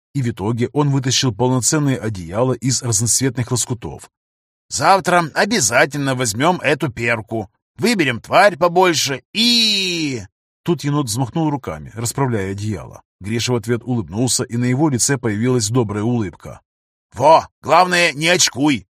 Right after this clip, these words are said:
«Я не боюсь», произнёс тролль. «А чего молчишь тогда?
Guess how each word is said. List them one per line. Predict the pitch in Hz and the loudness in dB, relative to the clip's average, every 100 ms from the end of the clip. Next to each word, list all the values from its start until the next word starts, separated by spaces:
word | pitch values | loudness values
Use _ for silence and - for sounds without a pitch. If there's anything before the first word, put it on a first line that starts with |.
| _ _ - | _ _ -18
«Я | 87 107 117 120 113 - | -10 -2 2 2 0 -4
не | 107 113 | -6 -2
боюсь», | 117 123 117 101 104 113 101 - _ _ _ | 0 2 0 -2 -4 -2 -2 -4 _ _ _
произнёс | 139 143 127 113 - | -2 0 0 -2 -4
тролль. | 107 85 67 _ _ _ _ _ - - - - | -6 -8 -10 _ _ _ _ _ -20 -20 -14 -2
«А | 160 190 180 | 2 2 2
чего | - 175 233 262 | 0 2 4 4
молчишь | 160 117 139 180 139 | 2 0 0 0 2
тогда? | 156 131 143 135 110 | -2 2 2 2 -2